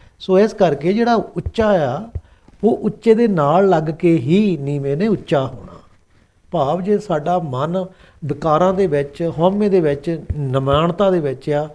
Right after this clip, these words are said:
ਮਤਲਬ ਇਹਦੇ ਅੰਦਰ ਹੰਕਾਰੀ ਸੁਭਾਅ ਦੇ ਨਾਲ ਇਹਦੀ ਮਤਲਬ ਬਿਰਤੀ ਬੜੀ ਡਾਊਨ ਅਵਸਥਾ ਵਿੱਚ ਆ, ਤਾਂ ਇਹਨੇ ਹਾਈ ਸਟੇਟਸ ਦਾ ਤਦੇ ਹੀ ਬਣਨਾ,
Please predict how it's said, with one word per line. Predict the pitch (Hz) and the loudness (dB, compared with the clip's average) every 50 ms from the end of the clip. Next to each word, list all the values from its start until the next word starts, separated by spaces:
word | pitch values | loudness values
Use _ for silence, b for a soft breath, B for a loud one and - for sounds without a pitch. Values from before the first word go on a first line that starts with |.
| B B B B B - 165 | B B B B B -6 -4
ਮਤਲਬ | 156 156 151 165 165 170 170 170 180 165 B B B B B B - | -2 -2 0 2 2 4 4 2 0 -4 B B B B B B 2
ਇਹਦੇ | 185 180 185 208 185 | 4 6 6 6 4
ਅੰਦਰ | 165 151 156 160 175 160 | 4 2 0 0 0 0
ਹੰਕਾਰੀ | 127 160 160 156 143 147 147 147 151 170 196 170 | 0 -2 -4 -4 -2 0 0 2 2 2 0 0
ਸੁਭਾਅ | 160 190 190 170 131 117 | 0 0 0 0 0 0
ਦੇ | 135 147 | 0 0
ਨਾਲ | - - 139 139 139 143 | 0 2 2 2 2 2
ਇਹਦੀ | 151 151 147 175 180 175 170 156 - - - - - | 2 2 0 0 0 0 -2 -4 -8 -14 -16 -12 -8
ਮਤਲਬ | 151 147 139 135 151 151 151 139 - - - - - - - | -6 -4 -4 -2 -2 -4 -4 -4 -6 -12 -14 -20 -20 -14 -6
ਬਿਰਤੀ | 147 139 139 135 135 - - 160 | -2 0 0 0 -2 -4 -4 -2
ਬੜੀ | 135 143 131 143 151 | -2 -2 -2 -2 -2
ਡਾਊਨ | 143 143 135 127 131 143 156 156 - - - | -2 -4 -4 -4 -4 -4 -6 -6 -10 -10 -6
ਅਵਸਥਾ | 147 147 135 131 - - 151 135 | -4 -4 -4 -4 -6 -6 -6 -4
ਵਿੱਚ | 127 127 127 - - | -6 -6 -8 -8 -8
ਆ, | 135 123 135 170 B B B B B B B B - | -6 -6 -8 -10 B B B B B B B B -2
ਤਾਂ | - 190 190 | 0 2 2
ਇਹਨੇ | 202 202 220 220 185 | 2 2 2 0 0
ਹਾਈ | 135 147 151 175 214 | 0 2 2 2 2
ਸਟੇਟਸ | 208 - - - 185 175 175 - 170 165 - | 0 -2 -2 -2 -2 0 -2 -6 -10 -8 -6
ਦਾ | 208 196 | -6 -6
ਤਦੇ | 196 170 147 151 160 | -4 -4 -2 -2 -2
ਹੀ | 160 | -2
ਬਣਨਾ, | 143 139 123 117 120 127 165 196 208 | -2 -2 -4 -4 -4 -4 -2 -2 -4